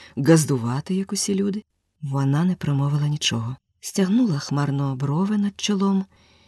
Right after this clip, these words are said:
і вп'ялила очі в землю. І він не говорив більше нічого.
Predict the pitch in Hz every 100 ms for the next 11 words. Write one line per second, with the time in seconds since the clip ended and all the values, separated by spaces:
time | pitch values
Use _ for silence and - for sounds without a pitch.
0 | _ _ _ _ _ - 175 160 - 143
1 | 185 190 180 185 - 160 - 160 147 135
2 | 139 135 135 - _ _ _ _ _ _
3 | _ _ 214 190 190 185 170 185 180 185
4 | 165 170 - 170 170 170 165